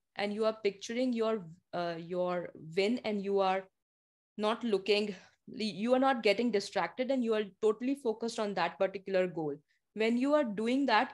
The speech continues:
even when you are thinking about it, you are actually increasing the neurotransmitters in your brain. So dopamine is released. Uh, with dopamine, epinephrine and other serotonin, other hormones are also released, which gives you that, um,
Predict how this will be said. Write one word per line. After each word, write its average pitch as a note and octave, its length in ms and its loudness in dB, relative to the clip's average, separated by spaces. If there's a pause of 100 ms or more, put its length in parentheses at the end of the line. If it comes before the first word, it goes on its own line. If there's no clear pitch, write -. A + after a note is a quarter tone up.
even B3 340 0
when E4 180 -2
you C4 160 2
are C4+ 220 2
thinking C4 340 0
about G#3 420 2
it, C4+ 180 -2 (400)
you A#3 240 -2
are A#3+ 100 4
actually B3 520 -2
increasing A3 640 -2
the A3 80 -4
neurotransmitters G3 960 -2
in F#3 100 -4
your F3+ 140 -4
brain. F3 420 -4 (320)
So G#3 200 -2
dopamine G#3+ 560 -2
is G#3+ 180 -2
released. A3+ 480 -2 (320)
Uh, F3+ 240 -2
with G#3+ 240 2
dopamine, A3+ 540 -2 (120)
epinephrine A3 760 -2
and A#3 140 -4
other G3 300 2
serotonin, F#3+ 720 -2
other F#3 280 -2
hormones F#3 480 -2
are F#3 100 -2
also E3 460 -4
released, D#3+ 440 -6
which F3+ 220 -4
gives G3+ 260 -2
you C4 140 -4
that, G#3+ 220 0 (800)
um, E3 340 -6